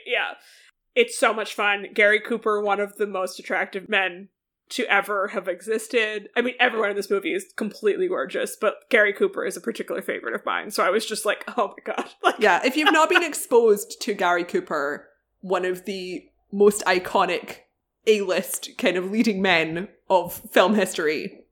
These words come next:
Speaker 2: he's in this, in his prime, looking fantastic.
Speaker 1: Yeah, he basically played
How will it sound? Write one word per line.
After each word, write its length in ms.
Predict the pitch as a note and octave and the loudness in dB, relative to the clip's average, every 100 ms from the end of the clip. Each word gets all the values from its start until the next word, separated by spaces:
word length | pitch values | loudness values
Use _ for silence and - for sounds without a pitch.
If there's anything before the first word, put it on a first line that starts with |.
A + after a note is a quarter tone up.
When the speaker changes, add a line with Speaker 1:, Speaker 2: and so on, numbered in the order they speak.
| _ | _
Speaker 2:
he's 220 | - C4 | 2 4
in 160 | B3+ C4 | 4 4
this, 320 | G3+ F3 - - _ - | 2 2 -4 -10 _ 0
in 100 | G#3 | 2
his 140 | G#3 | 4
prime, 420 | - F#3 E3 E3 - _ _ | 4 4 2 -4 -14 _ _
looking 240 | A3 A#3 G3 | 2 2 2
fantastic. 640 | F#3+ G3 D3 - A1+ - _ _ _ _ _ _ _ _ _ | 0 0 0 -2 -8 -12 _ _ _ _ _ _ _ _ _
Speaker 1:
Yeah, 280 | B3 A3+ G#3+ | 2 4 4
he 120 | C#4 | 0
basically 640 | C4 C#4 G4 G4 F4 D#4+ D#4+ | 4 4 2 -2 0 0 0
played 640 | - B3+ A#3 A#3 A3 G#3+ | 0 2 4 4 2 0